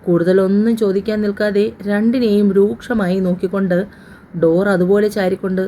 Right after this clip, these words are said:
വിനോദ് പുറത്തേക്കിറങ്ങി. ചെയറിലിരുത്തിയവൾ പതിയെ എഴുന്നേറ്റ് വന്ന് നിലത്ത് കിടക്കുന്ന പൊട്ടിയതും ചളുങ്ങിയതുമൊക്കെ എടുക്കാൻ തുടങ്ങുമ്പോഴാണ്, "നിന്നോട് ആരാടി കസേരയിൽ നിന്ന് എഴുന്നേൽക്കാൻ പറഞ്ഞത്?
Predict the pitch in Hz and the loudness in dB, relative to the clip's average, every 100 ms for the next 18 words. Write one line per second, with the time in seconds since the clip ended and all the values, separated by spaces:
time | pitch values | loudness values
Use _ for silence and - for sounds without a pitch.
0 | - 165 151 151 175 196 165 180 180 185 | -6 -6 -4 -2 -2 -2 -2 -2 -2 -2
1 | 165 156 160 - - - - - - - | -4 -6 -8 -10 -20 -20 -20 -20 -20 -4
2 | - 156 160 190 196 180 208 208 202 254 | 0 2 2 2 2 0 -2 0 -2 -4
3 | - 254 254 285 277 202 196 208 214 202 | -6 -4 -2 0 2 2 2 0 -2 -2
4 | 180 185 202 180 151 151 180 190 190 190 | 0 -2 -4 -4 -4 -4 -2 -2 -2 -2
5 | 202 196 - 185 190 202 202 175 180 185 | -2 -4 -4 0 2 2 0 0 0 0
6 | 196 175 - 190 185 - - - - 151 | -2 -4 -6 -6 -6 -8 -20 -20 -10 -4
7 | 147 - 180 196 180 185 190 208 208 185 | -4 -2 0 2 2 2 0 0 0 0
8 | 208 - - - 202 175 185 220 214 226 | -4 -12 -20 -8 -2 0 2 2 0 0
9 | 233 226 214 214 214 226 220 220 202 190 | 0 -2 0 2 4 2 0 0 0 0
10 | 202 214 214 202 196 190 190 | -2 -2 -2 -2 -2 -2 -2